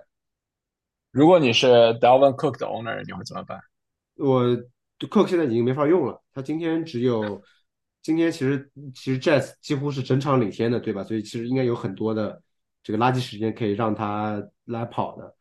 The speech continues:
Speaker 2: 但他今天，
Speaker 1: 对。
Speaker 2: 呃，因为他今天我的对面用了，他今天只有，呃，两点三分儿，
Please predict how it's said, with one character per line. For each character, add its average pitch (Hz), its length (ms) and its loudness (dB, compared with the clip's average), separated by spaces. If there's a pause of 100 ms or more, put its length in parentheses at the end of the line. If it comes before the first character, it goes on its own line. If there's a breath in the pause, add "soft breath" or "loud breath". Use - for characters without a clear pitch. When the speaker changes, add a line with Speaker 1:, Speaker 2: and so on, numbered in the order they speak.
(180)
Speaker 2:
但 143 180 2
他 131 200 2
今 131 180 0
天， 127 340 0
Speaker 1:
对。 123 140 -14 (240)
Speaker 2:
呃， 113 300 -4
因 123 80 0
为 139 80 -2
他 139 160 -6
今 139 80 -4
天 147 100 0
我 110 80 0
的 110 60 -4
对 143 100 0
面 147 140 2
用 113 200 2
了， 87 140 -14
他 127 140 -8
今 127 120 -2
天 135 200 -2
只 127 220 -4
有， 107 460 -2 (360)
呃， 104 280 -8
两 113 200 0
点 113 160 0
三 143 240 -2
分 139 120 -4
儿， 110 220 -6